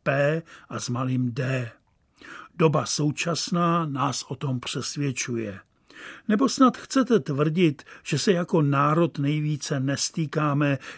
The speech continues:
jak píše Jaroslav Hašek, s největšími pitomci na okrese? A že s nimi je nám již všechno jasné?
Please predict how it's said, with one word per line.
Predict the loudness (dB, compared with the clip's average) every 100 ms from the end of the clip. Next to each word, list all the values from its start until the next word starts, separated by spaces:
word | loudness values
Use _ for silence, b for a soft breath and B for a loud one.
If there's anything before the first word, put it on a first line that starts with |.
| -2
jak | -2 -2
píše | -6 -4 0 0 0
Jaroslav | 0 -2 -2 -4 -6 -4
Hašek, | -6 -4 0 -2 -4 B B
s | -6 0
největšími | 2 2 2 0 -2 0 0
pitomci | -2 -2 0 0 -2 0
na | 0 0
okrese? | -4 0 0 0 -4 -4 -4 -6 -12 B B B B
A | 2
že | 6 6 4
s | 4
nimi | 6 8 8
je | 6 6
nám | 4 4 2
již | 0 0 -2 -2
všechno | -6 -6 -4 -4 -2
jasné? | -2 -2 -4 -4 -2 -2 -4